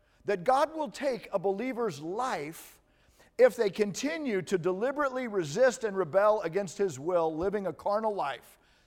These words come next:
that is now affecting other people negatively, like what happened to Ananias and Sapphira in Acts chapter five. They conspired in their lying and in their hypocrisy at church,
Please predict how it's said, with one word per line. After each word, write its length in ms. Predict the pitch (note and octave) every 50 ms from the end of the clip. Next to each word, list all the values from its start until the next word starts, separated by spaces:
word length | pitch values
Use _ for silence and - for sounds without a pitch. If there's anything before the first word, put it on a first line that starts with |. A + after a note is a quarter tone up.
| _ -
that 120 | D3+ D#3
is 140 | D#3 C3+ C3
now 300 | D3+ D#3+ E3 D#3+ E3+ D#3+ D#3+
affecting 520 | C#3+ - - G3+ F#3+ D#3+ - E3+ D#3 D#3+
other 200 | D#3+ E3+ E3 E3
people 340 | B2+ - D#3+ D3+ - C#3+ C3+
negatively, 720 | C3+ C#3+ D3+ D3+ C#3 B2+ - - A2 F2+ F2 G2 F#2+ B1 - _ _ _ - _ -
like 260 | C#3+ D#3 D#3 D3 -
what 100 | E3+ E3
happened 360 | D3+ E3 E3 D#3+ - C#3+ C3+
to 200 | C#3+ C3+ - D3+
Ananias 520 | E3+ E3 D#3 D#3 D3 D3 D3 C#3+ C#3 - -
and 100 | B2+ A#2
Sapphira 560 | - B2 - - C#3+ F#3+ F#3 C#3 A#2 - F2+ G2+ - _ _ _ _ _ _ _ _ _ _
in 100 | C3 C#3
Acts 220 | D3+ D#3 D#3+ D3 -
chapter 320 | - F3 E3 D3+ - C3+
five. 400 | - E3+ D#3+ D#3 D#3+ D#3+ E3 D#3 - _ _ _ _
They 120 | - E3
conspired 800 | D#3 - D#3+ C#3 - - - - F#3+ F#3+ G#3 G#3 F3 D#3 D3+ C#3+
in 160 | D3+ D#3 D#3 D#3
their 160 | D3+ C#3+ C3+
lying 460 | C3+ D#3 E3+ F3+ F3+ F3+ F3+ E3+ E3
and 140 | D#3 D3 D3+
in 100 | D3+ D3+
their 140 | D3 C3+ C3
hypocrisy 920 | C#3+ - - - F#3+ G3+ G3 - - D3+ B2+ - - D3 C#3 C3+ C3 - - - - -
at 180 | D3 D3+ C#3+ -
church, 600 | - - - A#3 G3 D3 A2 A2 - - -